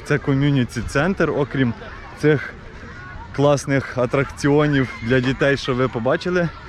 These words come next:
я вам ще покажу ком'юніті-центр, де є басейн, де є пінг-понг, ну, теніс настільний, але вже столи не бетонні, де є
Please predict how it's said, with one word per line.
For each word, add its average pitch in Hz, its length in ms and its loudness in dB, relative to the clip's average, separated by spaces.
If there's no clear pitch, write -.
я 120 160 4
вам 120 220 2
ще - 260 2
покажу 113 520 4
ком'юніті-центр, 120 1000 4
де 104 160 4
є 120 140 6
басейн, 123 680 0
де 110 240 6
є 113 280 6
пінг-понг, 117 520 2
ну, 156 120 8
теніс 127 420 2
настільний, 120 480 4
але 110 140 6
вже 110 180 4
столи 120 380 2
не 117 340 4
бетонні, 120 800 4
де 127 340 6
є 127 560 2